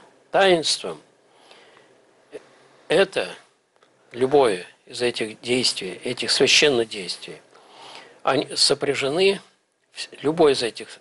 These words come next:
священных действий сопряжено, сопряжено с тем, что в каждом из этих, в этом таинстве, при искреннем отношении человека к совершающемуся, не спосылается от Бога особый дар благодати.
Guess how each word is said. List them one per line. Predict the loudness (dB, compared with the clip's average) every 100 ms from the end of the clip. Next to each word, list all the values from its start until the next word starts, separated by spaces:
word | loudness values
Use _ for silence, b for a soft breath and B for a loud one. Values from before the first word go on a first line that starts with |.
| _
священных | -10 -2 0 0
действий | 0 0
сопряжено, | -2 -4 0 2 2 0 B B B B
сопряжено | -10 -4 2 4
с | 4 2
тем, | 0 0
что | -2 -4 2 2 2 -4
в | -20
каждом | -2 2 2 0 -12 -14 _ _ _ _
из | -6 2
этих, | 2 2 -10 -12 _ _ _
в | -2
этом | 0 0 -6 -10
таинстве, | -4 0 0 -2 -10 -12 -20 _
при | -4 -4 -2
искреннем | -2 -2 -2 -4 -2
отношении | -4 -4 -4 -2 -2 -2
человека | -2 0 2 0 -2 -10
к |
совершающемуся, | -6 -4 2 4 4 2 -4 -6 -8 -8 -16 B B B B B
не | -2 -2
спосылается | 0 -2 2 4 4 4 0 -6
от |
Бога | -4 2 2 0 -14 -20 _ _ _ _ _ _ _ _
особый | -4 0 0 2 -2
дар | -2 -4
благодати. | -8 -8 -10 -12 -14 -18